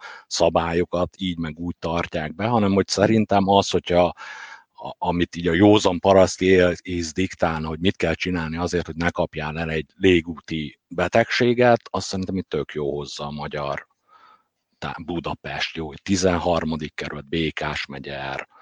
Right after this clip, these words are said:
e-, erről már máshol nem voltam az utóbbi időben. De nekem meglep-, mondom, én, én, úgy,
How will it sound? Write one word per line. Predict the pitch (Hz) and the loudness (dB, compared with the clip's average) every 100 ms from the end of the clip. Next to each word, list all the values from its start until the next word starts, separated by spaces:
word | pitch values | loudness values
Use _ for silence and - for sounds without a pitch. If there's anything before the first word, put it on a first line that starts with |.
| - - _ | -20 -20 _
e-, | - 76 76 76 | -8 -8 -6 -8
erről | 73 71 | -8 -10
már | - 76 | -8 -4
máshol | 80 82 78 78 | -2 0 -2 -4
nem | 76 71 69 | -6 -8 -10
voltam | 67 65 - 71 | -10 -12 -12 -12
az | 71 | -12
utóbbi | 71 - 65 67 67 | -16 -16 -16 -12 -12
időben. | 65 69 69 76 73 _ _ _ _ _ _ _ _ _ _ _ - | -10 -12 -12 -14 -14 _ _ _ _ _ _ _ _ _ _ _ 0
De | 135 | 4
nekem | 170 196 233 | 4 4 6
meglep-, | 175 95 101 113 | 4 6 4 6
mondom, | 135 156 113 110 | 6 6 6 4
én, | 117 | 2
én, | - 117 123 110 | 4 2 2 0
úgy, | - 131 | 0 0